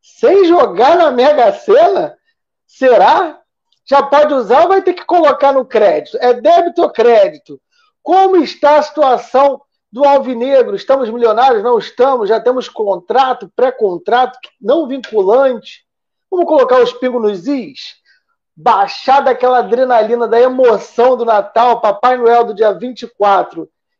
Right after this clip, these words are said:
chegando, o André que gosta, chegando com o saco preto, cheio de presente pro torcedor alvinegro, está no ar. O melhor Botafogo no ar do ano.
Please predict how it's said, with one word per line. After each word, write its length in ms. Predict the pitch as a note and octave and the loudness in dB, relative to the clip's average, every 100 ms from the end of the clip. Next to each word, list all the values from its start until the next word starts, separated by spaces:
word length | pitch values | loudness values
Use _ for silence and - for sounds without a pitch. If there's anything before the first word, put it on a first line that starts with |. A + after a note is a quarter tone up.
| _ | _
chegando, 920 | - - B3 G3 G#3 A3 G#3 F3 E3+ - _ _ _ _ | -18 -2 0 2 2 2 0 -2 -4 -10 _ _ _ _
o 600 | F3 F#3 F3+ E3+ D#3 D#3 | -4 0 0 0 -2 -4
André 260 | D#3+ D#3 A3+ | -4 -2 -2
que 120 | D4 | -2
gosta, 240 | F#3+ E3+ | -2 -2
chegando 500 | D#3+ - A3 C#4 D4+ | -2 -2 0 2 2
com 140 | D4 C#4+ | 0 -4
o 80 | A3 | -4
saco 680 | - - D4 D#4 D#4 - | -4 0 2 2 -2 -2
preto, 680 | A#3+ C#4+ D4+ D4+ D4+ G#3 - _ _ _ _ _ | 0 2 4 2 0 -2 -4 _ _ _ _ _
cheio 380 | - C4+ E4 | -2 0 2
de 100 | D#4 | 0
presente 520 | D#4 C4+ B3 G#3+ A#3+ A#3+ | 0 2 2 2 0 0
pro 160 | A#3+ | -4
torcedor 500 | A#3+ G#3+ A3+ G3+ G3 | 0 0 0 -2 2
alvinegro, 800 | A3 G#3+ C#4+ C#4 D4+ D4+ D4+ D4+ _ _ _ _ _ _ _ | 0 0 -2 2 2 0 -4 -8 _ _ _ _ _ _ _
está 300 | - - G3 | -10 -4 -2
no 220 | F#3 D#3 | -2 -4
ar. 280 | D3 B2 B2 - _ _ _ _ _ _ _ | -4 -6 -10 -20 _ _ _ _ _ _ _
O 300 | - D4+ G4 G4+ | -2 2 4 4
melhor 540 | E4+ A3+ G#3+ C4+ C#4 | 2 2 2 2 2
Botafogo 640 | B3+ B3+ A#3+ G#3+ A#3 A#3+ A#3+ | 0 -2 -2 -2 -2 -2 0
no 100 | G#3+ | -2
ar 220 | A3 A3+ | -2 -4
do 180 | A3 F#3+ | -2 -2
ano. 380 | F#3+ E3 C#3 | -2 -4 -14